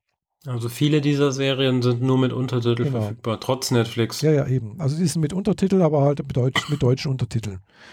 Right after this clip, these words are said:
Speaker 2: Also keine englische. Ja.
Speaker 1: Mhm.
Speaker 2: Aber das finde ich gerade ganz toll, weil wenn man halt eben ein bisschen so wa-, so, so eine Sprache lernt, äh, ja, dann ist das ganz praktisch.
Speaker 1: Ja, klar.
Speaker 2: Und Chinesisch ist halt, äh, schon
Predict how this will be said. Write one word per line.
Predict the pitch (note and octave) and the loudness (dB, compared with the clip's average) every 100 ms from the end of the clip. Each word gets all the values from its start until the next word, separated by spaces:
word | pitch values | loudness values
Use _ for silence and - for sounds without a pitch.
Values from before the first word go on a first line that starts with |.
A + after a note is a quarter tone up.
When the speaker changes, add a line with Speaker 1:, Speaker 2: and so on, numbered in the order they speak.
| - - - _ _ - | -20 -20 -20 _ _ -6
Speaker 2:
Also | A2+ C3+ | -4 -2
keine | - A#2 | -2 -2
englische. | A2+ G#2+ F#2 A#2 - _ _ _ _ _ - | -2 -2 -6 -8 -10 _ _ _ _ _ -14
Ja. | A2 | -8
Speaker 1:
Mhm. | G#2+ B2+ B2 B2+ | -2 0 0 0
Speaker 2:
Aber | D#3 | -2
das | E3 E3+ | -2 0
finde | F#3+ | 0
ich | F3 | -2
gerade | - E3 D#3 | 0 0 0
ganz | D3+ C#3 | -2 -2
toll, | C3+ F#3 | 0 2
weil | F#3+ D#3+ - - - - - | 4 2 0 -20 -20 -12 -2
wenn | |
man | D#3 | 2
halt | C#3+ | 2
eben | C#3+ C#3+ | 2 0
ein | C#3 B2+ | -4 -6
bisschen | B2+ C#3+ A#2 | 0 0 0
so | - C#3+ | -2 2
wa-, | C3 - | 2 0
so, | - C3 | -2 -2
so | C#3+ - | -2 -4
eine | D3+ | -2
Sprache | C3 - G#2 D3 | -2 -2 -2 2
lernt, | F#3+ G#3+ G#3+ | 2 2 0
äh, | E3 F3+ F3 - - - - _ - | 0 2 0 -4 -20 -20 -20 _ -4
ja, | C#3+ C3+ | 2 2
dann | A2+ A#2+ A2+ F3+ | 0 -4 -6 -8
ist | C3 | -4
das | F3 | -2
ganz | - D#3+ - | 0 -2 0
praktisch. | A3+ - G#2 F#2+ - _ _ _ _ _ _ _ _ B2+ | -4 -2 -4 -4 -12 _ _ _ _ _ _ _ _ -4
Speaker 1:
Ja, | C#3 D#3 _ _ - | -2 -2 _ _ -8
klar. | B2+ C3+ - _ _ _ _ | -6 -6 -8 _ _ _ _
Speaker 2:
Und | - - | -8 -2
Chinesisch | D3 B2+ D#3 F3+ C#3+ | 0 2 2 2 0
ist | F#3 C#3+ | -4 0
halt, | D#3+ D#3+ D3+ - | 2 2 0 -6
äh, | D#3+ D3 C3+ | -2 -2 -2
schon | C#3+ E3 E3+ | -2 -2 -4